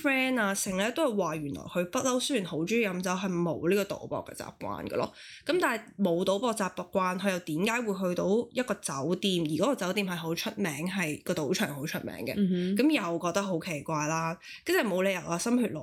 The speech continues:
Speaker 1: 潮啊，想賭兩手，跟住又之後明明請咗假，又無啦啦提早自己一個走咗去㗎嘛。
Speaker 2: 嗯哼。
Speaker 1: 就開始
Speaker 2: 佢係點樣俾人發現去咗賭場㗎？
Speaker 1: 係佢老婆講，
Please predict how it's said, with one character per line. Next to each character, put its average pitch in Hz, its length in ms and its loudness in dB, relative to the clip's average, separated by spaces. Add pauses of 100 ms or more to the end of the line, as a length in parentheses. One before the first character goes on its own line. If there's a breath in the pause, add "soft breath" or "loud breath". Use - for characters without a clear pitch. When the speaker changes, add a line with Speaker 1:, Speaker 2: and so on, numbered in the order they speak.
Speaker 1:
潮 151 340 -2
啊， 156 160 0
想 170 240 0 (640 loud breath)
賭 185 180 2
兩 196 220 2
手， 175 360 0
跟 233 160 4
住 226 100 2
又 170 580 0
之 240 200 0
後 196 100 2
明 170 140 0
明 165 100 -6
請 175 240 0
咗 214 160 2
假， 180 340 -2
又 170 200 -2
無 165 140 -4
啦 175 100 0
啦 233 40 2
提 175 220 -4
早 170 120 -2
自 196 160 0
己 175 140 2
一 185 100 2
個 - 100 -6
走 165 100 -4 (100)
咗 170 220 -4
去 190 60 2 (100)
㗎 175 100 -4
嘛。 - 280 -6 (180)
Speaker 2:
嗯 202 100 0
哼。 196 200 2
Speaker 1:
就 202 100 0
開 254 180 2
始 220 60 2
Speaker 2:
佢 196 40 0
係 - 20 -8
點 202 180 0
樣 240 260 2
俾 - 60 0
人 185 220 0
發 151 220 -2
現 - 60 0
去 147 320 0
咗 147 220 0
賭 127 180 -2
場 151 160 -4 (160)
㗎？ 67 140 -10 (400 loud breath)
Speaker 1:
係 - 80 -2
佢 240 100 2
老 202 120 4
婆 202 220 -4
講， 156 320 -2